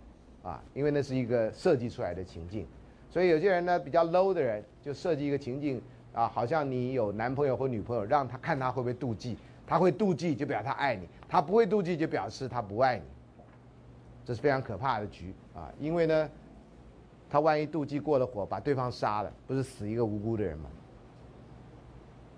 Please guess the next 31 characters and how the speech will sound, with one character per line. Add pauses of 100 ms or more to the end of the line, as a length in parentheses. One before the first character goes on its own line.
(200)
然
后
很
奇
怪
啊，
大
家
都
去
杀
那
无
辜
的
人，
都
不
杀
那
有
辜
的
人。 (1400)
有
人
死
有
余
辜
啊，